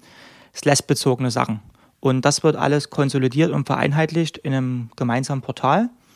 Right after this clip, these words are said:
Das ist auf dokumentation punkt suse punkt com schon einsehbar. Ähm, und dort sind dann quasi alle, das komplette Produktportfolio ist dann quasi suchbar, filterbar, komplett einsehbar. Das ist immer noch Work in Progress.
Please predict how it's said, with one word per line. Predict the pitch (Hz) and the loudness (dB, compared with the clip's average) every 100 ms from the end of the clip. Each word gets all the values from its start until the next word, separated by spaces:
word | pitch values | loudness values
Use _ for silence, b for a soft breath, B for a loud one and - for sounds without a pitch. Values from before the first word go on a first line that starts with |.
| B B B B | B B B B
Das | - 143 | -10 -6
ist | 143 | -6
auf | - 127 123 - - | 0 2 2 -2 -6
dokumentation | 135 127 123 123 - 139 151 139 - | -2 0 0 0 0 0 0 -4 -8
punkt | - 131 | -4 -4
suse | - 139 135 | -2 -2 -2
punkt | - 123 117 | -4 -6 -4
com | - 139 160 | 0 0 0
schon | - 127 | -4 -4
einsehbar. | 120 139 160 180 180 185 190 _ b b b b b b b b b b _ _ - | -2 -2 -2 -2 0 0 -2 _ b b b b b b b b b b _ _ -4
Ähm, | 127 127 | -2 0
und | 127 143 | 0 2
dort | 147 147 139 147 | 4 4 2 -4
sind | 156 139 127 | -4 -4 -2
dann | 135 127 | -4 -2
quasi | 131 123 135 - | -2 -2 -4 -2
alle, | 127 127 123 117 - _ _ _ _ - | 2 2 2 -2 -12 _ _ _ _ -10
das | 147 | -2
komplette | 156 143 156 | 2 4 2
Produktportfolio | 151 151 - 151 - 143 135 131 | 2 0 2 -2 2 2 4 2
ist | 131 - | -2 -4
dann | 135 | -4
quasi | 120 123 131 120 | -2 -2 -2 -4
suchbar, | 165 165 - 143 135 | -2 0 2 2 2
filterbar, | - 151 139 135 127 123 117 - | 0 2 2 2 0 0 -6 -10
komplett | 131 120 131 - - | -8 -2 -2 -2 -4
einsehbar. | 135 143 160 156 156 | -2 0 0 2 2
Das | 139 | 0
ist | - 117 | -4 -4
immer | 139 135 | 0 0
noch | 131 - - - | 0 -4 -16 -2
Work | 131 139 - | -2 -2 -2
in | 123 | 0
Progress. | 131 151 175 170 - | 2 2 2 0 -2